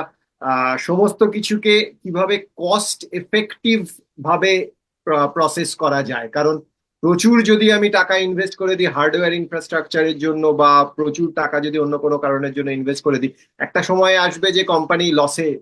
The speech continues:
চলতে থাকবে, তো যে কোনো অর্গানাইজেশন, তো সেরকম ভাবে তো করলে চলে না। অতএব যখনই আমরা কোনো সাইবার ইনফ্রাস্ট্রাকচার, সে হার্ডওয়্যার হোক বা সফটওয়্যার হোক, যখনই আমরা ডেভেলপ করতে চাই, সেগুলোকে কস্ট এফেক্টিভ ওয়েতে রাখতে হয়, অর্থাৎ কিনা অপটিমাইজ করতে হয় যে কিভাবে কিভাবে কাজ করতে হয়।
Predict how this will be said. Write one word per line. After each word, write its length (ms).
চলতে 300
থাকবে, 380
তো 360
যে 120
কোনো 200
অর্গানাইজেশন, 720
তো 60
সেরকম 440
ভাবে 200
তো 100
করলে 320
চলে 280
না। 200
অতএব 320
যখনই 560
আমরা 280
কোনো 240
সাইবার 380
ইনফ্রাস্ট্রাকচার, 600
সে 160
হার্ডওয়্যার 500
হোক 220
বা 100
সফটওয়্যার 580
হোক, 100
যখনই 300
আমরা 200
ডেভেলপ 360
করতে 340
চাই, 240
সেগুলোকে 540
কস্ট 280
এফেক্টিভ 440
ওয়েতে 220
রাখতে 340
হয়, 140
অর্থাৎ 320
কিনা 180
অপটিমাইজ 800
করতে 320
হয় 160
যে 100
কিভাবে 340
কিভাবে 320
কাজ 280
করতে 300
হয়। 100